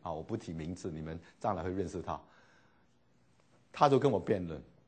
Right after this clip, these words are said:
啊，那我提到在这个五旬节运动第一波里面有一个的异端，就是这个 United Pentecostal Church，啊，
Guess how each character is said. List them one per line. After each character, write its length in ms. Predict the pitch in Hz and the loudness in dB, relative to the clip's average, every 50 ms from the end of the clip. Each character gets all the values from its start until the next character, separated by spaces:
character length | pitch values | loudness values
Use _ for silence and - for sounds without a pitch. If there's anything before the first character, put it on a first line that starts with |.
| _ _ _ | _ _ _
啊， 200 | 87 82 80 80 - | -4 -4 -4 -4 -2
那 280 | - 113 113 120 - - | 4 8 8 8 8 6
我 140 | - 107 107 | 4 0 0
提 240 | 104 - - 120 135 | 2 2 2 8 12
到 280 | 156 131 113 - - - - - - - | 12 12 12 10 6 -2 -12 -20 -20 -18
在 160 | - - 143 127 | 6 10 10 12
这 140 | 117 127 | 12 10
个 200 | 123 120 110 98 - - - - - - - | 10 10 8 8 4 0 -12 -20 -20 -16 -6
五 140 | - 107 107 | -2 -2 -2
旬 280 | 101 - 110 131 170 | 0 2 2 2 2
节 280 | 156 - 104 95 87 78 - - - - - - - | 4 2 2 2 0 -4 -10 -18 -20 -20 -20 -20 -4
运 280 | _ 165 160 147 139 131 | _ 4 4 6 4 8
动 280 | - - 131 101 - - - - - | 8 8 8 8 4 -4 -12 -16 2
第 160 | - 139 135 | 4 8 8
一 60 | 135 135 | 8 8
波 220 | 135 143 139 123 | 10 10 10 10
里 80 | 98 87 | 8 4
面 280 | 90 101 104 95 82 80 | 2 2 2 2 0 0
有 140 | 101 98 113 | 2 2 2
一 120 | 139 165 | 2 0
个 160 | 156 - 139 | 4 6 6
的 100 | 113 113 | 8 8
异 220 | 107 - - 120 107 | 6 4 2 -2 -2
端， 280 | 98 - 110 104 104 101 - - - - - | 0 2 2 2 0 -2 -8 -16 -20 -20 -8
就 140 | - - 107 | -4 -2 -2
是 140 | 98 101 95 | -2 -2 -2
这 140 | - 113 104 | 0 0 2
个 140 | 92 95 - - - - - - | 2 0 0 -2 -8 -18 -10 -2
United 560 | 127 123 113 110 117 135 160 170 151 160 151 - | 0 2 2 2 2 2 2 4 2 2 -2 0
Pentecostal 680 | 123 107 98 92 92 - - 123 123 123 - - 101 | -2 -2 -2 -2 -4 2 4 4 4 4 0 -4 -4
Church， 380 | 90 - - 90 - - - - - - _ _ - - _ - | -4 -2 -4 -4 -4 -6 -16 -20 -20 -20 _ _ -20 -20 _ -6
啊， 160 | - 85 78 | -4 -2 -2